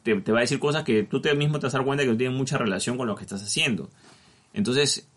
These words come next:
ese, ese tipo de asesoría es buena, sí, en niveles iniciales. Y cada vez que rotan esos representantes, cada tres o cuatro meses los cambian de cuentas, el nuevo representante se va a volver a poner en contacto contigo diciéndote cosas parecidas. Entonces, se crea un problema y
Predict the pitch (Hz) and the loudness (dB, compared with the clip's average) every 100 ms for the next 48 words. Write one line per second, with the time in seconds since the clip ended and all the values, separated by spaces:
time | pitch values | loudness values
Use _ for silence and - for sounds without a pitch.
0 | _ - 160 175 - 151 165 160 - 165 | _ -2 2 2 2 0 0 0 -2 2
1 | 156 143 147 165 147 165 160 - 165 170 | 0 2 0 0 2 2 2 0 0 0
2 | - 123 113 123 135 113 98 - 117 82 | 0 4 4 4 2 2 2 2 2 0
3 | 65 - _ - - 117 156 170 185 160 | -4 -12 _ -20 -6 0 2 2 0 0
4 | 165 165 165 165 160 151 139 139 139 135 | 0 0 0 0 -2 0 0 0 0 0
5 | 113 120 131 135 135 131 139 131 139 131 | 0 0 0 0 0 0 0 0 0 0
6 | 98 - 131 135 143 170 151 135 165 - | -2 0 0 0 0 0 0 0 -2 -6
7 | - - - - 151 156 170 180 170 170 | -20 -20 -10 0 2 4 4 2 2 2
8 | 170 160 175 185 143 143 156 160 156 147 | 2 2 2 2 4 4 4 2 0 0
9 | 147 147 151 139 131 175 165 117 139 143 | 2 2 2 0 2 4 2 2 -2 0
10 | 143 - 139 139 139 117 - 139 - - | -2 -2 -4 -2 2 2 2 0 -2 -6
11 | - 127 127 135 - 113 143 156 156 165 | -2 -2 -2 -4 -4 0 0 2 0 2
12 | 147 151 - - - - 175 190 | 2 0 -4 -12 -18 -2 0 0